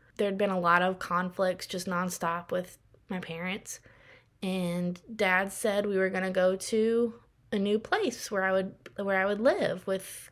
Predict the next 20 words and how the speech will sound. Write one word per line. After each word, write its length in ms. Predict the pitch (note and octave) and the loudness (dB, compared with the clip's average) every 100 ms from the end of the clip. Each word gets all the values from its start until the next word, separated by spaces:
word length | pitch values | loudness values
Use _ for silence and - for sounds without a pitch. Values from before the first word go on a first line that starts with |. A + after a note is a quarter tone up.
| - | 2
Kathy. 460 | C#4+ D#4+ - - - | 2 2 -2 -10 -8
I 100 | A3+ | 0
went 200 | A#3 B3 | 4 4
on 220 | A#3 A3+ A3 | 4 0 -2
to, 500 | - A#3 A3 G#3+ A3 | 4 6 6 6 2
um, 480 | G3 F#3+ F#3 F3+ F3+ - _ _ _ _ _ _ _ _ _ - - | -4 -6 -4 -4 -6 -12 _ _ _ _ _ _ _ _ _ -14 0
visit 300 | G#3 G#3 G#3 | 2 2 2
this 300 | G#3+ G#3+ - | 2 2 -4
place. 580 | - D#3 A3 C4 - - - - - - _ | -2 0 0 -2 -6 -8 -18 -20 -20 -20 _
Her 220 | - C#4+ | 6 8
new 260 | D4 A#3 A#3 | 10 10 10
apartment 640 | B3 - G3+ F3 G#3 F#3 | 10 8 6 8 0 -2
was 200 | G3 F#3+ | 4 4
about 280 | F#3 F3 - | 6 4 2
twenty 360 | - A3 A#3 A#3 | 0 4 6 6
minutes 480 | G#3 F#3 E3 - | 6 4 0 -2
from 340 | - F#3 F3 F3 | -2 2 2 0
where 160 | D#3+ | -2
he 200 | E3 E3 | -2 -4
lived. 460 | C#3 - G#2+ A#2+ - | -6 -6 -10 -12 -14